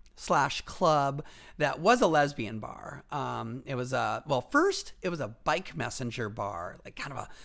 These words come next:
total punk rock Bike Messenger bar. And then it got bought by a, uh, lesbian promoter,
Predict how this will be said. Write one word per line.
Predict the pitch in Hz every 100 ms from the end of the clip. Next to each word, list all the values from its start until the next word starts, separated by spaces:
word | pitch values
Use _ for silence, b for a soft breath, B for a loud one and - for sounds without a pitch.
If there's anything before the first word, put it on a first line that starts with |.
| B B
total | - 185 135 - b b b -
punk | - 226 202
rock | 180 160 139 -
Bike | 147 139
Messenger | 120 113 120 98 98
bar. | 101 101 107
And | 135 139
then | 196
it | 233
got | 208 - 135
bought | 120 120 127 -
by | 123 110 110 113 123 -
a, | 131 123
uh, | 123 120
lesbian | 131 151 175 151
promoter, | 123 131 151 135 113 113